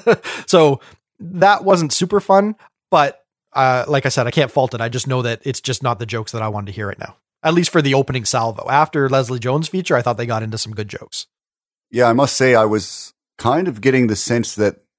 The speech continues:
Speaker 2: they were moving away from this, this format with the first block of political jokes. Seemed like they were kind of easing off in the last, uh, episode or two, but
Speaker 1: Mm-hmm.
Speaker 2: this, this was full force, you know, the Trump block.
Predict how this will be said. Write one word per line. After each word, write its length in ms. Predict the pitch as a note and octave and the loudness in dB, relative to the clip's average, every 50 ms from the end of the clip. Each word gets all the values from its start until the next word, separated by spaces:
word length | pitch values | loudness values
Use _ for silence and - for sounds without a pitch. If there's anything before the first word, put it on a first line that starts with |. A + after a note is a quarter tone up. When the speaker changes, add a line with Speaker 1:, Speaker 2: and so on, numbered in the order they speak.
| _ _ _ _ _ _ | _ _ _ _ _ _
Speaker 2:
they 100 | G2 G2+ | -4 -2
were 160 | G#2 G#2+ A2+ A2 | 0 2 2 2
moving 320 | G#2+ A2+ A#2+ G#2+ A2 G2+ | 4 2 2 2 2 2
away 320 | G2 F#2+ G#2 A2+ A#2 A2 | 2 2 2 2 2 0
from 220 | G#2 - G#2 G2 F#2+ | -2 -4 -4 -2 -2
this, 380 | F#2 F2 - - - - - _ _ _ _ _ _ _ _ | -2 -2 -4 -6 -10 -10 -14 _ _ _ _ _ _ _ _
this 200 | - A#2 - - | -8 -8 -8 -8
format 480 | - - - G#2+ G#2+ G#2 G2 F#2 D#2+ C#2+ | -8 -4 -2 0 0 2 2 0 -2 -4
with 160 | F#2 F2 - | -6 -8 -8
the 80 | - - | -10 -14
first 340 | - - F#2 F2+ - - - | -10 -8 -8 -8 -8 -6 0
block 260 | G2 F#2 F#2+ F2+ - | 2 4 4 2 0
of 140 | F2+ _ _ | -4 _ _
political 420 | - G#2 G2+ G2 F2+ - F2 D#2+ | -8 -6 -6 -6 -6 -6 -10 -10
jokes. 580 | C#2+ - G#2+ G2+ F#2+ F#2 F2 - - - - _ _ _ _ _ _ _ _ - | -8 -2 0 2 2 2 0 -4 -10 -16 -16 _ _ _ _ _ _ _ _ -10
Seemed 240 | - - F3+ F#3+ D#3+ | -4 0 2 4 6
like 160 | D3 C3+ - | 4 4 4
they 80 | A#2+ A2+ | 4 2
were 120 | G#2+ F#2+ | 2 2
kind 200 | - G#2+ G#2+ G2+ | 2 0 -2 -2
of 60 | - | -2
easing 340 | B2 A#2 A#2 G#2+ G2+ G#2+ G2 | -2 -2 0 0 2 2 2
off 360 | G2 G2+ G2 F2+ F2 _ _ _ _ _ _ _ _ _ | 4 2 2 2 -2 _ _ _ _ _ _ _ _ _
in 100 | - F#2 | -6 -4
the 80 | F#2+ F#2 | -2 0
last, 400 | F#2+ G2 G2 G2 F#2+ - - - | 0 2 2 2 0 -2 -4 -4
uh, 220 | G2 F#2 F2+ D#2+ - | -2 0 0 -2 -2
episode 380 | F#2 F#2+ - - - G2 F2+ | -4 -6 -8 -6 -6 -4 -4
or 80 | F2 E2 | -4 -6
two, 260 | - - E2+ D#2+ E2 | -8 -8 -10 -10 -8
but 220 | D#2+ E2 E2 - _ _ _ _ _ - | -8 -8 -8 -10 _ _ _ _ _ -10
Speaker 1:
Mm-hmm. 240 | C#3 B2 C3+ B2+ A#2+ G#2+ _ _ _ - | -8 -6 -6 -6 -8 -10 _ _ _ -8
Speaker 2:
this, 220 | B2 C#3 - - | -8 -6 -6 -6
this 240 | - A2+ C3+ - - | -4 -4 -4 -2 0
was 160 | C#3+ C3 - | -2 -2 -2
full 240 | - - C3+ C3+ B2+ | 0 2 4 4 4
force, 640 | - - - C3 B2+ B2+ B2 - - - - - - _ _ _ | 2 2 2 4 4 4 2 0 -4 -8 -8 -10 -14 _ _ _
you 140 | - A2 A2 | -2 0 2
know, 160 | A2 A2 A2 | 2 2 2
the 120 | G2+ G2+ | 2 0
Trump 380 | G2 - - B2+ B2 B2 - - | -2 -2 0 0 0 0 0 -2
block. 340 | G#2+ G2+ G2+ G#2+ - - | 0 2 2 2 2 -2